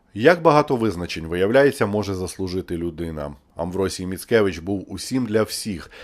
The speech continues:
Він являв собою місток між тими священиками, котрі пізнали тюрми і висилки,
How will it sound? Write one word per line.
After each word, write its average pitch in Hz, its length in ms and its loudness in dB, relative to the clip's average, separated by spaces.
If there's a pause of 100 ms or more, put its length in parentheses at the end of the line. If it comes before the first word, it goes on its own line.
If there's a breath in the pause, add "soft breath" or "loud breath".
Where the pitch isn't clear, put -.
(240 loud breath)
Він 127 200 0
являв 147 320 6
собою 131 400 6
місток 117 520 2
між 90 200 -6
тими 117 260 0
священиками, 104 760 -2
котрі 104 360 2
пізнали 101 540 0
тюрми 107 440 -2
і - 20 -2
висилки, 143 640 2